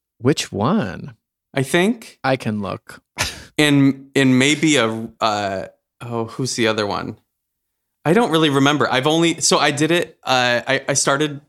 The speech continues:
Speaker 2: on Twitch,
Speaker 1: Yeah.
Speaker 2: twitch dot T V slash Tai Tai Oakley if you'd like to follow. I've been playing Pokemon Go on there, but I also started Animal Crossing, and it was so much fun, but the setup for my island was, it took me forever to, like,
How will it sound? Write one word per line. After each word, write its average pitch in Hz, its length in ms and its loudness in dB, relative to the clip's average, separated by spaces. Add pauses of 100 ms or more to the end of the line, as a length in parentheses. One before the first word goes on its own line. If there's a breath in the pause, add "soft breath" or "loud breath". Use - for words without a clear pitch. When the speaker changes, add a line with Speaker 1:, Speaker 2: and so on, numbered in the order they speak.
(680)
Speaker 2:
on 127 180 0
Twitch, - 720 -2 (220)
Speaker 1:
Yeah. 120 160 2
Speaker 2:
twitch 113 180 2
dot 131 160 2
T 143 120 -2
V 135 100 0
slash 127 300 0
Tai 120 160 -2
Tai 110 220 -2
Oakley 113 320 -2
if 107 120 -10
you'd 107 140 -6
like 90 160 -8
to - 80 -18
follow. 110 420 -4 (340 loud breath)
I've 127 140 2
been 131 140 2
playing 135 180 2
Pokemon 120 380 0
Go 117 140 2
on 117 160 2
there, 117 180 2
but - 180 -2
I 117 120 -2
also 120 260 -4
started 110 380 -2
Animal 110 260 -2
Crossing, 110 420 -2
and 113 100 -2
it 113 40 -2
was 110 200 0
so 190 360 2
much 285 260 0
fun, 214 300 0
but 165 100 -2
the 131 80 -2
setup - 380 -2
for 139 120 0
my 101 220 -2
island 113 320 -2
was, - 160 -8
it - 160 -18
took - 140 -20 (100)
me 117 60 -4
forever 117 520 -6
to, 110 1160 -4
like, 95 320 -10